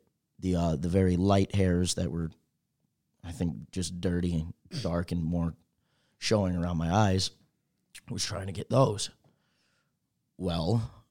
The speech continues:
um, I, I can't remember if it was a sneeze or if it was a cold chill or something, but, um, as I'm doing that, my hand jerks and I take off about <laughs> half of my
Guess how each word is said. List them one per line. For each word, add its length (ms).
um, 540
I, 100
I 100
can't 260
remember 480
if 280
it 100
was 200
a 60
sneeze 840
or 160
if 100
it 60
was 140
a 20
cold 280
chill 220
or 60
something, 420
but, 240
um, 560
as 220
I'm 120
doing 300
that, 280
my 160
hand 460
jerks 540
and 160
I 120
take 280
off 340
about 320
<laughs> 20
half 440
of 140
my 180